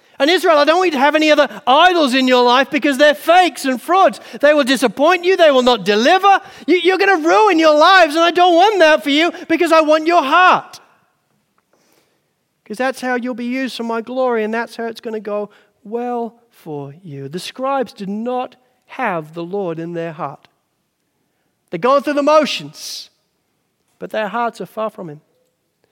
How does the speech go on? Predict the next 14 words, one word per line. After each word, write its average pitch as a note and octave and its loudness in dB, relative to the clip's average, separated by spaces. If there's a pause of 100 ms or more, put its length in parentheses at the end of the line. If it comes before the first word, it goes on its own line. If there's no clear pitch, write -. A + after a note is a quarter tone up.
(640)
And F3+ -4
in A#3+ -4
doing C#4 -4
so, G3 -8
it G3 -12
is G3 -8
using B3 -8
the A3+ -6
name A#3 -4
of A3 -4
the A3+ -6
Lord A3 -4
in F#3+ -10
vain F#3 -6